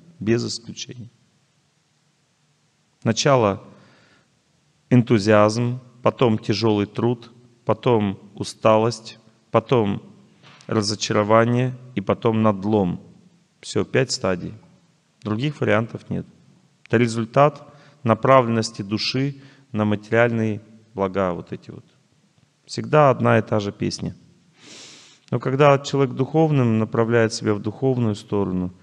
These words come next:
совесть его становится чистой, светлой, ему хорошо жить становится. Потому что совесть — это пу-, путеводитель судьбы.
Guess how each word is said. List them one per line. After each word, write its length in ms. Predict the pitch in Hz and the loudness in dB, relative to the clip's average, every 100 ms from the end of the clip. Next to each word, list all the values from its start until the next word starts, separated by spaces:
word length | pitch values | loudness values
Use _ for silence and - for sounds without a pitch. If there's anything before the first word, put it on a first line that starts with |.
| _ - | _ -16
совесть 460 | - 120 117 - | -2 -2 -2 -6
его 160 | 110 107 | -6 -6
становится 560 | - 107 110 104 - | -6 -4 -4 -4 -8
чистой, 640 | 101 - 110 - - 98 101 | -12 -8 -8 -8 -8 -10 -10
светлой, 520 | - - 104 104 104 | -16 -8 -6 -4 -6
ему 120 | 101 101 | -6 -6
хорошо 400 | 107 104 104 110 | -6 -8 -6 -6
жить 220 | 104 98 | -6 -12
становится. 380 | - 98 95 - - - - | -10 -8 -8 -14 -20 -20 -10
Потому 240 | 139 151 | -4 -2
что 160 | 139 147 | -2 -6
совесть — 400 | - 175 156 131 | -4 -4 -2 -6
это 160 | 117 | -6
пу-, 220 | 113 123 | -6 -8
путеводитель 760 | 113 - - 123 123 127 127 104 | -8 -8 -4 -2 -2 -4 -6 -8
судьбы. 500 | - 107 98 92 | -6 -8 -6 -6